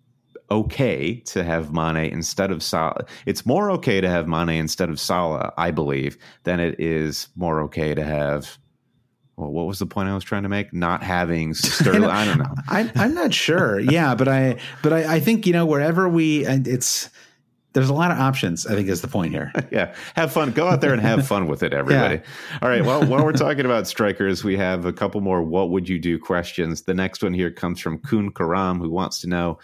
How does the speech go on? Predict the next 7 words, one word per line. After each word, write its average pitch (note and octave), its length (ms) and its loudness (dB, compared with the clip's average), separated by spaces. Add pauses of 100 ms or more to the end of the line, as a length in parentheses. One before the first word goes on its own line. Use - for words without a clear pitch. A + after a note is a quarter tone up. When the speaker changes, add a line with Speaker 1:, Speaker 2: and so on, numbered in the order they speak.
(320)
Speaker 1:
does F#3+ 240 0
Aubameyang C#3+ 640 0
scare C3+ 420 0
you F2 360 -2 (140)
next F#2+ 280 -4
game F#2 280 0
week D2 200 -4